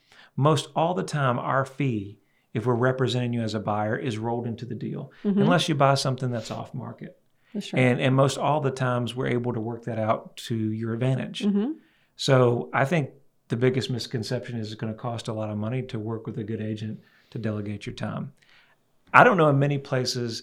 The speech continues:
Speaker 1: in business. I always say it's one of the risk-free opportunities. Where else can you hire somebody, work for 'em for an endless amount of time,
Speaker 2: <laughs>
Speaker 1: no money up front,
Speaker 2: Yeah.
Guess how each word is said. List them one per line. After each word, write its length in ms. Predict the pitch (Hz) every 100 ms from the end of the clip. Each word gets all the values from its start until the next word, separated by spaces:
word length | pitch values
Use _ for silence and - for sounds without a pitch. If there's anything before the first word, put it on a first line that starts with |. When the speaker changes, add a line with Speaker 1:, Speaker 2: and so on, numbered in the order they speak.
| -
Speaker 1:
in 160 | 120
business. 460 | 113 104 110 131 -
I 40 |
always 220 | 123 131 123
say 120 | 131
it's 140 | 131
one 160 | 143 135
of 60 |
the 100 | 110
risk-free 720 | 107 123 135 - - 135 120 117
opportunities. 800 | 113 110 117 120 113 139 - - - - -
Where 140 | 160 185
else 120 | 180
can 160 | - 127
you 60 | 104
hire 400 | - 143 165 151
somebody, 560 | - 107 - 180 147 - _ _ _ _ _ _ _ _ -
work 360 | 123 160 185
for 280 | - 120 104
'em 120 | 104
for 260 | - 127 127
an 60 | -
endless 340 | 208 247 226 170
amount 220 | 135 123
of 100 | -
time, 920 | 117 98 160 208 190 202 196 185 185
Speaker 2:
<laughs> 20 |
Speaker 1:
no 280 | 135 165 226
money 320 | 233 220 196
up 160 | 175 -
front, 360 | 135 113 120 - -
Speaker 2:
Yeah. 80 | _